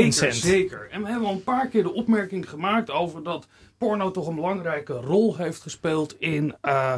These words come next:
Speaker 2: nou ja, de ontwikkeling van technologie. En er is eigenlijk één auteur die, waar vaak naar verwezen wordt, en dat is Jonathan Coopersmith, die eigenlijk voor het eerst in de midden jaren negentig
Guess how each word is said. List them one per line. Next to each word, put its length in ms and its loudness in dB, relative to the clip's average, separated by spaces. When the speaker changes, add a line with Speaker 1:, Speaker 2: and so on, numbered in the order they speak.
Speaker 2:
nou 120 -2
ja, 60 -2
de 100 -4
ontwikkeling 640 0
van 200 -6
technologie. 600 -6
En 100 -4
er 80 2
is 120 4
eigenlijk 420 0
één 400 4
auteur 500 2
die, 220 0
waar 240 0
vaak 240 2
naar 200 0
verwezen 440 0
wordt, 200 0
en 60 -4
dat 120 -2
is 100 -12
Jonathan 500 0
Coopersmith, 760 2
die 140 -4
eigenlijk 400 -2
voor 140 -4
het 120 -8
eerst 240 0
in 60 -4
de 60 -2
midden 240 0
jaren 320 0
negentig 600 -2